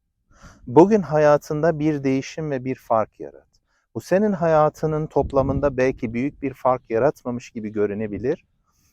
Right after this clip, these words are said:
ama gelecekte bu değişimleri yaparak çok büyük değişimler elde ettiğini göreceksin. Çünkü bugünkü sen geçmişteki küçük o değişimlerin üzerinde oluşturduğun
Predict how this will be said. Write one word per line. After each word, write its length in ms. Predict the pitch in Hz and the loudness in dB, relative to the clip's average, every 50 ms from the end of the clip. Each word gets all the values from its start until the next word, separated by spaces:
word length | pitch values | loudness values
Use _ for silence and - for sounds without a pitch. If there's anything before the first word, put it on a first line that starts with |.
| _ _ _ | _ _ _
ama 300 | 117 117 117 113 107 - - _ _ _ _ _ _ _ 101 | 0 2 2 2 0 -2 -6 _ _ _ _ _ _ _ -10
gelecekte 1040 | 101 123 120 120 123 135 131 113 113 127 135 - - _ _ 147 139 139 156 190 - _ _ _ _ _ _ _ _ _ - | 0 2 2 4 4 2 2 2 2 0 0 0 -2 _ _ 2 2 2 2 0 -4 _ _ _ _ _ _ _ _ _ -18
bu 260 | 95 110 143 156 160 | -2 0 0 2 2
değişimleri 580 | 202 196 185 - - - 156 151 143 135 139 | 2 0 0 -2 -4 -6 -4 -2 0 0 2
yaparak 500 | 135 135 127 - - 147 156 151 143 147 - _ | 2 2 2 2 0 0 2 2 2 0 -2 _
çok 300 | _ - - - 180 165 - _ _ | _ -10 -2 -2 -2 -2 -2 _ _
büyük 360 | 107 104 113 123 131 135 131 - | -12 -10 -6 -4 -4 -4 -4 -6
değişimler 600 | 117 110 117 113 110 - - 113 113 113 117 120 | -4 -2 0 0 -2 -4 -6 -8 -4 -4 -2 0
elde 280 | 117 107 104 101 113 110 | 0 0 0 -2 -2 -4
ettiğini 360 | - - _ - 107 104 101 | -4 -6 _ -10 -10 -8 -8
göreceksin. 720 | 92 90 87 82 80 78 80 78 - - - - 131 160 - _ _ _ _ _ _ _ | -6 -6 -6 -6 -8 -12 -16 -16 -16 -16 -16 -16 -14 -16 -16 _ _ _ _ _ _ _
Çünkü 380 | - - 185 180 - 175 156 160 | -12 -8 -8 -4 -4 -4 -4 -4
bugünkü 420 | 185 165 180 175 170 - - 156 | -4 -4 -4 -4 -4 -4 -6 -8
sen 400 | - - - 123 - 120 156 160 _ _ _ _ _ _ _ | -10 -4 -4 -4 -4 -4 -6 -10 _ _ _ _ _ _ _
geçmişteki 760 | 123 127 123 - - - 127 - - - 127 117 - _ - | -4 -4 -4 -2 -6 -10 -10 -10 -6 -6 -6 -6 -6 _ -14
küçük 540 | - _ - - - - - 196 196 - - | -14 _ -18 -20 -14 -6 -4 -4 -4 -4 -6
o 280 | - 156 151 147 139 | -4 -2 -2 -2 -2
değişimlerin 840 | 131 131 131 127 127 - - - 135 127 131 123 117 113 120 143 160 165 | -4 -4 -4 -4 -4 -8 -10 -10 -10 -8 -4 -2 -2 0 0 -2 -4 -6
üzerinde 760 | 147 131 120 117 110 107 101 101 98 92 101 107 120 139 139 - _ _ _ _ _ _ | -6 -2 -2 -2 -2 -2 -4 -6 -4 -4 -2 -2 -2 -2 -4 -6 _ _ _ _ _ _
oluşturduğun 1040 | - 117 123 123 117 - - - _ - 120 113 107 110 113 113 123 131 139 139 139 | -2 0 0 0 -2 -4 -8 -12 _ -4 -4 -4 -4 -4 -4 -4 -2 -2 -4 -4 -6